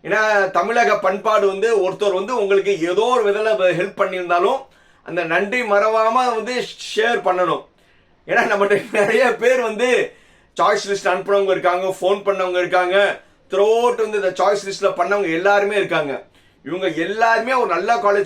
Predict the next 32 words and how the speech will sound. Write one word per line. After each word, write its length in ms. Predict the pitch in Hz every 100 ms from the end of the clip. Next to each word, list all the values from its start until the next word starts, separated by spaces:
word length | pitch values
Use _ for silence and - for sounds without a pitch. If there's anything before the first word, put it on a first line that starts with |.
| -
கிடைச்ச 280 | 180 196 214
உடனே 240 | 190 214 240 - _ _ _ -
கண்டிப்பா 480 | 156 185 220 240 226
வந்து 180 | 208
நம்மளுக்கு 720 | 226 190 180 175 180 170 165 151 143 -
ஃபோன் 240 | 202 220
பண்ணுவீங்க, 720 | 185 180 185 185 185 180 190 233
இல்ல 460 | 202 180 202 202
சாய்ஸ் 420 | - 170 190 190
லிஸ்ட் 160 | 180 170
அனுப்புவீங்கன்னு 580 | 160 180 185 185 214 233
நான் 220 | 190 160
எதிர்பார்க்கிறேன். 600 | 202 180 165 165 208 - _ _ _
கண்டிப்பா 440 | - 170 208 226 220
வந்து 200 | 196 220
நீங்க 200 | 196 170
எல்லாருமே 520 | 160 185 196 185 214
வந்து 460 | 180 175 220 254 - _ _ _ _
நல்ல 300 | 127 175 226
காலேஜ், 360 | 214 196 202 208 151
நல்ல 220 | 165 196
குரூப் 260 | 170 185 -
கிடைக்கும். 420 | 151 143 123 - _ _ _ _ _ -
அதே 280 | 139 214
மாதிரி 360 | 240 196 147 - _ _ _ 110
not 300 | 151 233 262
allotted 580 | 226 202 208 202 202 -
வந்தவங்க 680 | 139 165 202 220 170 175 233
யாருமே 460 | 180 175 202 208 247
பயப்படணும்னு 580 | 170 185 214 202 208
அவசியம் 520 | 214 170 208 - 247 208
கிடையாது. 580 | 175 214 214 - -